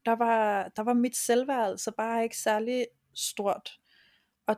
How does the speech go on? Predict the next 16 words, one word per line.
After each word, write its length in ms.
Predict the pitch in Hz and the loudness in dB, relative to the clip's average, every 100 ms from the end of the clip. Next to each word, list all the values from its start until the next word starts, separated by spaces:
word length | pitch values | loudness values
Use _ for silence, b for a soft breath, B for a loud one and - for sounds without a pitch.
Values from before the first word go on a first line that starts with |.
| - | -2
det 120 | 240 | -2
spillede 460 | - 247 233 254 - | 0 0 2 2 0
en 200 | 226 226 | -2 -4
kodylrolle 760 | - 233 277 240 196 185 196 208 | -10 -8 -6 -4 -2 -2 -2 -6
i, 40 | 190 | -4
hvorfor 320 | 202 202 - | -4 -2 0
at 260 | 220 - 180 | 0 0 -4
jeg 100 | 180 | -6
kom 260 | - 285 - | -4 -8 -6
så 120 | 247 | -6
meget 300 | 208 185 185 | -2 -2 -2
i 40 | |
konflikt 480 | 185 185 - 185 - | -4 -8 -8 -12 -10
med 100 | - | -12
min 160 | 180 180 | -12 -10
kæreste. 420 | 170 170 - | -10 -10 -10